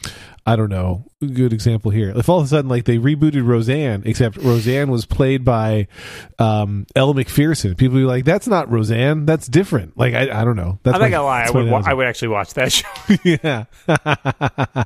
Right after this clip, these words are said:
Speaker 1: Yeah. <laughs>
Speaker 2: Um,
Speaker 1: Well, Elle
Speaker 2: I,
Speaker 1: was a great actress.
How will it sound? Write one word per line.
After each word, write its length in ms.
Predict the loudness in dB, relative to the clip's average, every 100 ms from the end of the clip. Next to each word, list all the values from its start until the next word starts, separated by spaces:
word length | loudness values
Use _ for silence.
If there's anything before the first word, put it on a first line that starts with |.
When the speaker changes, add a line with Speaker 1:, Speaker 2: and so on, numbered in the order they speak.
| -4
Speaker 1:
Yeah. 100 | -8
<laughs> 0 | -8 _ _ -20 -20 -20 -4
Speaker 2:
Um, 640 | 0 0 0 -4 -8 -12 -16 _ _ -20 -20 -18 -16 -16 -16 -10 -2
Speaker 1:
Well, 220 | -2 2
Elle 100 | 2
Speaker 2:
I, 60 | 2
Speaker 1:
was 80 | 0
a 40 |
great 120 | -4
actress. 480 | -4 -4 -6 -2 -4